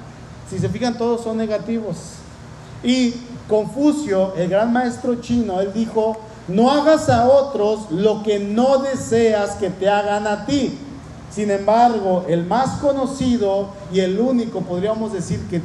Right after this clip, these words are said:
no tiene algo negativo en esto, viene de parte del Señor. Y es un se-, y es, es, es su enseñanza, pero aún en esto es diferente las palabras del Señor, porque Jesús dice: "Todas las cosas que quieres que te hagan,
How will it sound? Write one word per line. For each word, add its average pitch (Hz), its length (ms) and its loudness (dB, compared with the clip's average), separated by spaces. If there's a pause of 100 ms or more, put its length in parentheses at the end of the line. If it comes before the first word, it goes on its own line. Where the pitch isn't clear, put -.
(140)
no 190 160 -2
tiene 240 500 -2 (100)
algo 226 320 0
negativo 185 760 -2
en 185 80 -2
esto, 180 420 0 (320)
viene 220 300 0
de 202 100 0
parte 196 460 0
del 185 200 -2
Señor. 175 500 0 (1000)
Y 175 200 2
es 240 180 2
un 254 100 -4
se-, 220 240 -4
y 185 140 0
es, 220 220 0
es, 214 240 -4
es 220 160 -2
su 262 60 -4
enseñanza, 214 800 0 (280)
pero 208 180 4
aún 233 240 2
en 254 120 0
esto 254 240 0
es 233 60 -2
diferente 226 540 0
las 226 160 0
palabras 208 560 0
del 196 140 -4
Señor, 214 280 -2
porque 185 280 -8
Jesús 185 320 -4
dice: 233 360 -2 (400)
"Todas 294 400 6
las 233 260 -2
cosas 214 680 2
que 175 160 -4
quieres 226 400 0
que 196 140 -2
te - 220 0
hagan, 269 320 2